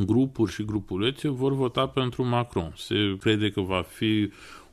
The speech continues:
un șaizeci patruzeci sau chiar înspre, mm, șaizeci și cinci treizeci și cinci. Vom vedea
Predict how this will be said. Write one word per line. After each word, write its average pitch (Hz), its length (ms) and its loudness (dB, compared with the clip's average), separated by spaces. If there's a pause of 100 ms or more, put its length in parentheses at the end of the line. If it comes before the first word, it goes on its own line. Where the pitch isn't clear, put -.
un 92 140 0
șaizeci 101 680 0
patruzeci 101 760 0
sau 92 280 -4
chiar 107 260 2
înspre, 98 840 0
mm, 90 440 -2
șaizeci 101 580 -2
și - 180 -8
cinci - 460 -4
treizeci 95 460 0
și 90 160 -8
cinci. - 400 -10 (520)
Vom 131 180 6
vedea 135 260 4